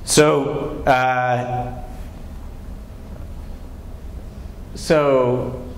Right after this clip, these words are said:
that is related to the way that stress can produce act-, activation of the noradrenaline system, norepinephrine system, and stimulate the noradrenaline receptors in the brain,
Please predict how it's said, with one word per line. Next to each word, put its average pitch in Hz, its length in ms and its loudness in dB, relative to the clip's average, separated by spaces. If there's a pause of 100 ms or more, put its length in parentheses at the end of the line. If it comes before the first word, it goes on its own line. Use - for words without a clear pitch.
(1080)
that - 720 2 (800)
is 139 200 6
related 143 640 4
to 123 340 6
the 120 120 6
way 147 280 6
that 117 240 2
stress - 560 4
can - 180 4
produce 147 580 4
act-, 139 320 4
activation 123 1160 2
of 110 140 4
the 120 60 6
noradrenaline 120 1080 4
system, 117 560 2
norepinephrine 117 640 4
system, 113 400 2 (400)
and 156 120 6
stimulate 143 720 4
the 123 80 6
noradrenaline 120 960 6
receptors 110 680 4
in 113 140 2
the 107 60 4
brain, 95 380 4